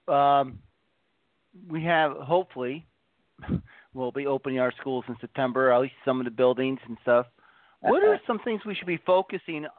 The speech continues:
Speaker 1: in on? I know a lot of the superintendents, it's gonna be a different opening than they've ever had of school,
Speaker 2: Mm-hmm.
Speaker 1: no matter when it is,
Speaker 2: Mm-hmm.
Speaker 1: because you don't, I think you probably will have to take us, a,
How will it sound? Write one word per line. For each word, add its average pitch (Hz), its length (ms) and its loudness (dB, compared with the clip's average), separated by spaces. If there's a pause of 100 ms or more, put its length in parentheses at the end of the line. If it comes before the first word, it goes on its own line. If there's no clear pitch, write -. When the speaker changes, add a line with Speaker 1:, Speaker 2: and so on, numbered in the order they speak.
Speaker 1:
in 180 200 -2
on? 139 300 0
I 143 100 -4
know 170 280 -2
a 147 40 -6
lot 151 180 0
of 147 60 -12
the 139 120 -14
superintendents, 139 600 -12 (1500)
it's 185 140 -4
gonna 196 220 -2
be 185 160 0
a 165 40 0
different 170 340 -4
opening 123 600 -6
than 135 120 -4
they've 131 200 -2
ever 120 200 0
had 120 280 0
of 107 140 -10
school, 151 340 0
Speaker 2:
Mm-hmm. - 180 -12
Speaker 1:
no 139 60 -4
matter 143 220 2
when 123 200 -6
it 113 140 -10
is, 104 240 -10
Speaker 2:
Mm-hmm. - 260 -8
Speaker 1:
because 127 200 -6 (220)
you 147 140 -14
don't, 151 260 0 (160)
I 143 140 -2
think 160 200 -14
you 143 100 -18 (340)
probably 143 280 0
will 127 140 -4
have 127 140 -4
to - 80 -20
take 135 240 -10
us, 117 80 -8 (1400)
a, 143 200 -2